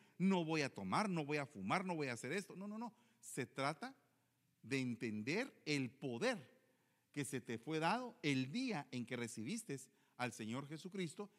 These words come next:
y el día en que recibiste el Santo Espíritu. Colosenses dos nueve, dos diecinueve dice, "Pero no haciéndose a la cabeza, de la cual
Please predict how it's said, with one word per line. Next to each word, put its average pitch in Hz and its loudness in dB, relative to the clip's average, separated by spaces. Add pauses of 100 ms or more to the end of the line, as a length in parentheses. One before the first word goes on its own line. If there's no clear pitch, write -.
(100)
y 147 0
el 120 0
día 165 -2
en 185 -4
que 151 -4
recibiste 127 -6 (100)
el 131 -6
Santo 120 -8
Espíritu. 151 -10 (1300)
Colosenses 185 2
dos 196 0
nueve, 226 -2
dos 190 0
diecinueve 208 -2
dice, 214 -2 (340)
"Pero 156 0
no 196 0
haciéndose 233 -2
a 147 0
la 127 0
cabeza, 165 -4 (520)
de 131 4
la 131 2
cual 170 4